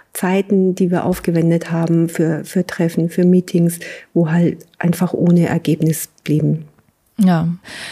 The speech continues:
Speaker 2: Äh, der Bau der Halle selber, wann konnte es da losgehen? Wie lange hat das so gedauert?
Speaker 1: Wir haben am zehnten Januar zwanzig zweiundzwanzig angefangen und im März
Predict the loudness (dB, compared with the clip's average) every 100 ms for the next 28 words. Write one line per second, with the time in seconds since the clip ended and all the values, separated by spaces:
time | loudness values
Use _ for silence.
0 | -12 0 0 2 0 0 2 2 2 0
1 | 0 0 -2 -2 -2 0 0 -2 -4 0
2 | 0 2 2 2 0 0 2 0 0 2
3 | 4 4 2 2 0 0 2 2 2 2
4 | 0 -4 -14 -20 -20 -18 -16 -16 -16 -18
5 | -20 _ 0 0 2 2 4 4 2 -2
6 | -20 -20 -20 -20 _ _ 0 2 4 2
7 | -2 -10 -6 0 0 2 2 4 4 4
8 | 2 0 -2 -2 -2 -6 -6 -2 -2 -2
9 | -2 0 -2 -4 -8 -2 0 2 0 0
10 | 4 4 2 -2 _ -20 -20 -20 _ _
11 | _ _ 0 4 4 2 -2 -14 -20 _
12 | _ -2 2 2 0 0 0 0 -2 -12